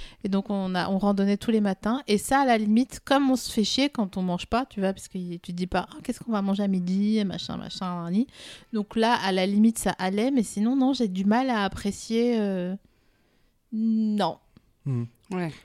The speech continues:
Speaker 2: Et là, même, euh, là, elle, euh, quand tu es allée, euh, au, sur le volcan, à la fin, tu t'es, même si c'était un peu long et difficile sur le moment,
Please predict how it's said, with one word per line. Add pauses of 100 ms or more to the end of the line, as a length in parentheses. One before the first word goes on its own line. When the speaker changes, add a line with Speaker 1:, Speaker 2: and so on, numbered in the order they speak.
Speaker 2:
Et
là,
même,
euh,
là,
elle,
euh,
quand
tu
es
allée,
euh,
au,
sur
le
volcan, (480)
à
la
fin,
tu
t'es, (100)
même
si
c'était
un
peu
long
et
difficile
sur
le
moment,